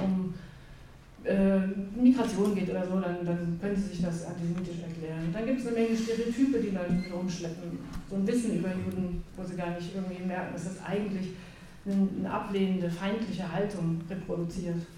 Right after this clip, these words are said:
Und, ähm, dann komplett Unwissen. Ähm, dann gibt's Leute, die sind vielleicht eigentlich, würden von sich selber sagen, ich bin nicht antisemitisch, und sagen trotzdem antisemitische Sachen. Das haben, das erleben wir ganz oft.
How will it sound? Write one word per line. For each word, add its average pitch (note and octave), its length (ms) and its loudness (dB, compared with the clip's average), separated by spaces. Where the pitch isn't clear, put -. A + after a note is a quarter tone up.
Und, A#3 220 2
ähm, F3 360 0
dann F#3+ 300 2
komplett F#3+ 320 4
Unwissen. A#3 480 6
Ähm, G3 420 4
dann A3 180 2
gibt's B3 240 2
Leute, A3+ 180 4
die A3 560 -2
sind A#3+ 200 0
vielleicht G3+ 280 -2
eigentlich, G#3 520 -2
würden A#3+ 260 4
von A3+ 120 4
sich F#3+ 100 -2
selber A#3 220 2
sagen, G3+ 220 0
ich F#3+ 80 -4
bin A#3 160 0
nicht E4+ 160 8
antisemitisch, F3+ 760 -4
und F#3+ 80 -6
sagen G3+ 180 0
trotzdem B3+ 320 0
antisemitische E3+ 480 -4
Sachen. E3 260 -6
Das F3 160 -8
haben, G3 140 -2
das - 120 -6
erleben A3 300 0
wir G3+ 100 2
ganz F3+ 200 -2
oft. G3+ 200 -2